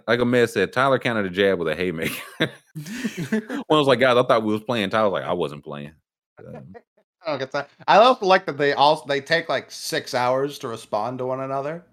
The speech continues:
Speaker 2: every time. It's
Speaker 1: <laughs>
Speaker 2: always, it's always a long gap.
Speaker 1: Well, I
Speaker 2: It's
Speaker 1: think
Speaker 2: like, I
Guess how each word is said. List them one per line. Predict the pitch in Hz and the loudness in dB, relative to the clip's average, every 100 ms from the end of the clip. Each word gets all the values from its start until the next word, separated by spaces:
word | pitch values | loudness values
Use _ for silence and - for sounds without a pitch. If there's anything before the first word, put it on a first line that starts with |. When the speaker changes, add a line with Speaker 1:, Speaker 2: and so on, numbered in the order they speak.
| _ | _
Speaker 2:
every | 135 135 143 139 | -2 0 0 -2
time. | 143 147 185 - 143 | -2 -2 -8 -12 -6
It's | 143 143 | -2 2
Speaker 1:
<laughs> | |
Speaker 2:
always, | 151 147 143 147 - _ _ _ - | 4 4 0 -8 -16 _ _ _ -6
it's | 190 | 2
always | 190 180 | 4 6
a | |
long | 147 151 156 151 143 131 | 6 8 8 6 0 0
gap. | 143 135 117 | 4 4 6
Speaker 1:
Well, | 180 | 6
I | 175 | 6
Speaker 2:
It's | 254 | 4
Speaker 1:
think | 233 | 2
Speaker 2:
like, | 123 | 2
I | 131 127 | 0 -2